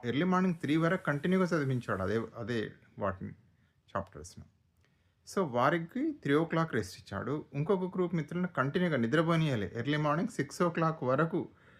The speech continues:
స-, కంటిన్యూగా చదివించి ఆరు గంటలకు అందరికి ఒకేసారి టెస్ట్ పెట్టాడు. So, వాళ్ళ పర్ఫార్మెన్స్ అనేది ఏ రకంగా ఉంటుంది అని చెప్పేసి మామూలు పరీక్ష కండక్ట్ చేశాడు, రిజల్ట్ తీసుకున్నాడు.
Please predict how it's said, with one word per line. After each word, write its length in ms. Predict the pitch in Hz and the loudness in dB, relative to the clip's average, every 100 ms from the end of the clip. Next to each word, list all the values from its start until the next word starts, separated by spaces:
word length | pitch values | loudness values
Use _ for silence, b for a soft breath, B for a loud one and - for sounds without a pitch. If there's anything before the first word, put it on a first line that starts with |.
| b b - | b b -2
స-, 60 | 147 | -2
కంటిన్యూగా 500 | 117 117 160 170 180 | 0 0 2 2 0
చదివించి 640 | - 117 110 98 185 185 123 | 2 2 2 0 -2 -4 0
ఆరు 220 | 123 175 | 4 4
గంటలకు 380 | 170 175 196 156 | 4 2 2 2
అందరికి 340 | 143 175 165 | 0 0 0
ఒకేసారి 360 | 139 185 190 185 | 0 0 2 0
టెస్ట్ 220 | 131 - 98 | 0 -6 -6
పెట్టాడు. 500 | 90 - - _ _ _ _ _ _ _ _ _ _ _ _ _ - | -6 -10 -16 _ _ _ _ _ _ _ _ _ _ _ _ _ -2
So, 180 | 208 196 | 2 4
వాళ్ళ 160 | 190 | 4
పర్ఫార్మెన్స్ 720 | 175 127 120 190 190 196 185 | 2 2 2 4 4 4 2
అనేది 360 | 180 160 143 165 | 2 0 2 2
ఏ 140 | 131 | 4
రకంగా 400 | 131 147 170 147 | 2 2 0 2
ఉంటుంది 420 | 147 127 131 123 120 | 2 0 -2 -2 -2
అని 120 | 110 | -2
చెప్పేసి 600 | 98 107 98 156 120 - b b b - | -2 -4 -2 -4 -6 -10 b b b -6
మామూలు 180 | 110 104 | -4 -4
పరీక్ష 340 | 104 110 - | -4 -4 -4
కండక్ట్ 380 | 123 113 120 120 | -2 0 0 -2
చేశాడు, 400 | 120 - 120 240 | -4 -2 -2 -2
రిజల్ట్ 400 | 190 113 107 101 | -2 -2 -2 -4
తీసుకున్నాడు. 560 | 95 - 98 92 92 | -8 -6 -6 -6 -6